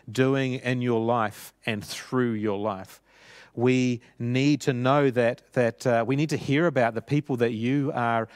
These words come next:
engaging with at work and, uh, and in your neighborhood,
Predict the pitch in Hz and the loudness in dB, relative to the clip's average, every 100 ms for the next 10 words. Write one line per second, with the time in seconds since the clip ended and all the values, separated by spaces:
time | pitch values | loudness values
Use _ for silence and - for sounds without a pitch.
0 | - 127 120 120 143 143 127 113 120 110 | -8 -4 0 2 2 -2 -2 0 0 -2
1 | 104 123 131 104 - 113 110 107 107 110 | 0 0 0 -2 -6 -6 -4 -4 -2 2
2 | 107 113 117 120 117 120 120 113 113 - | 2 2 -2 -4 -4 -2 0 2 0 -2
3 | - 123 123 139 139 120 120 101 | -10 -2 0 0 -2 -4 -4 -4